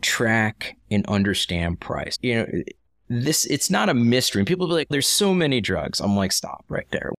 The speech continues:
We can find a price for anything." If you go to SpaceX's website, they'll tell you how much it costs to put a metric ton into space.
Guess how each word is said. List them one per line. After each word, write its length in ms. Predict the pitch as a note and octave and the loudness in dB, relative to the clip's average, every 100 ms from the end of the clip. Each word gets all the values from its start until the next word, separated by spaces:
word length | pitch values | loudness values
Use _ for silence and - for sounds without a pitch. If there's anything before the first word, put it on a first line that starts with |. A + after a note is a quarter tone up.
| - | -4
We 140 | G#3 | -2
can 100 | G#3 | 0
find 220 | F#3+ G3+ | 0 0
a 40 | F#3 | -2
price 280 | - D3 - | -2 -2 0
for 200 | A#2 G2 | 0 0
anything." 420 | F#2+ D2 - - - _ _ | 0 -2 -6 -10 -14 _ _
If 240 | C3+ C#3+ C#3 | -2 0 0
you 200 | D#3+ G3 | 0 2
go 220 | F#3 F3 | 2 2
to 80 | E3 | 2
SpaceX's 880 | - - D3+ - - C#3 - C#3 | 0 0 0 0 0 -2 -2 -2
website, 560 | - D#3+ F#2 - F2+ - | -2 -2 0 0 -2 -2
they'll 120 | B2+ | -4
tell 200 | - F3 | -2 0
you 100 | D#3+ | 0
how 160 | D3+ D#3+ | -2 -2
much 220 | D#3+ - | -2 -4
it 80 | - | -4
costs 320 | C3 B2+ - | -4 -2 -4
to 80 | - | -4
put 160 | C3 | -2
a 20 | |
metric 400 | A2+ A2+ - G2+ | 0 0 -2 -6
ton 200 | - G2 | -2 0
into 180 | F#2 E2 | 0 0
space. 480 | - - - - - | -4 -4 -6 -6 -10